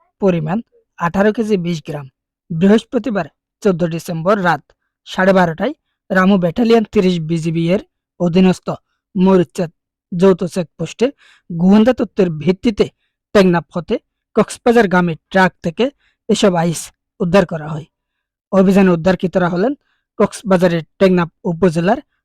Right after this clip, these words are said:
জাহাজপুরা নোয়াখালী পাড়ার মৃত আজিজুর রহমানের ছেলে ট্রাক চালক মোহাম্মদ কেফায়েতুল্লাহ এবং একই উপজেলার মহেশখালিয়া পাড়ার আবু বক্করের ছেলে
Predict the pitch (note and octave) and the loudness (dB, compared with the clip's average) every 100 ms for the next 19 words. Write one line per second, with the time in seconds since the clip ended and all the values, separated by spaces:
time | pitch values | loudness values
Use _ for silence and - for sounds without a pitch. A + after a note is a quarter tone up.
0 | - D#3+ F#3 F#3 G3 _ G#3 G#3+ D3 _ | -8 -2 0 2 0 _ 2 2 0 _
1 | _ - F#3+ G3 F#3 G3 F3 E3 F3 G#3+ | _ -2 2 4 4 2 0 0 2 2
2 | A3 G3 F3+ D#3+ _ _ _ - G3 F#3+ | 4 2 0 -6 _ _ _ -4 0 2
3 | F#3 F3 E3 F3+ F3 E3 - G3 F#3+ D#4 | 2 2 0 -2 -2 -4 -6 -6 -6 -6
4 | _ _ _ - G#3 - G3 F3 E3+ F3 | _ _ _ 2 2 2 0 -2 -2 -2
5 | G3 G#3 E3+ _ _ _ - F#3+ G3 F#3 | 0 0 -2 _ _ _ -2 0 2 0
6 | E3+ D#3+ D#3 - _ _ - G3 G#3 D#3+ | 0 -10 -12 -14 _ _ 0 2 2 -2
7 | _ _ _ - G3 G#3+ G3+ E3 F3 E3 | _ _ _ -4 0 4 4 2 -4 -2
8 | F#3+ - _ _ _ F#3 F#3+ G3 B3 - | -2 -2 _ _ _ 0 4 4 2 0
9 | A3+ G3+ D#3+ F#3 F3+ D#3 - _ _ - | 4 4 4 2 2 0 -6 _ _ -4
10 | F#3 G3 G3+ - F3+ E3 - F3+ | 0 2 2 2 -2 -2 -4 -2